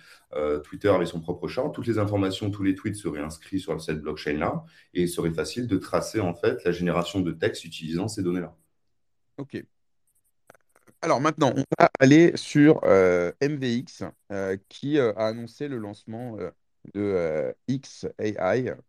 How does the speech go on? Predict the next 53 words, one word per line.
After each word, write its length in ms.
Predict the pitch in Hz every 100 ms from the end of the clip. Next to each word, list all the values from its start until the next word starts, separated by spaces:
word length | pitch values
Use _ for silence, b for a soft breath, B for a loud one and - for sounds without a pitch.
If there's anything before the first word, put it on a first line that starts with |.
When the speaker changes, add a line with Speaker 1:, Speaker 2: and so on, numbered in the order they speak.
| _ 82
Speaker 2:
Euh, 160 | 82 -
et 80 | 101
d'ailleurs, 160 | 127
c'est 120 | 135 131
amusant 220 | 135 196
parce 140 | 240
que 60 | 127
le, 120 | 110
le 160 | 113 117
nom 220 | 139 147
est 40 |
le 100 | 110
même 580 | 110 139 151 135 104 92
que, 80 | -
euh, 360 | 107 104 90 85 _ _ _ -
euh, 180 | 82 87 90
le 160 | 98 101
nom, 280 | 117 123
euh, 60 | 101
déposé 420 | 107 104 107 110
par, 280 | 117 98 90
euh, 240 | 76 73
Twitter, 400 | - 120 - 123 160
donc 160 | 87 -
X, 300 | 123 139 - 82 _ _ - -
euh, 160 | 76 82
qui, 220 | - 135
euh, 80 | 110
lui 200 | 110 131
aussi, 420 | 117 - 131 139
euh, 180 | 107 92 -
euh, 140 | 90 90
enfin, 180 | 85 -
Elon 160 | 104
Musk 300 | 104 117 -
a 80 | 98
aussi 380 | 110 - 135 139 _ - -
des, 200 | 113 123
euh, 100 | 107
velléités 680 | 92 104 101 98 - 123 113
et 120 | 92 90
des, 200 | 95 92
et 100 | 101
des 200 | 98 104
ambitions 420 | 110 104 - 95 -
sur 140 | -
le 60 | 92
secteur 360 | 98 - 101
de 80 | 98
la, 240 | 95 78 82
de 60 |
la 100 | 87
blockchain. 460 | 87 87 - 123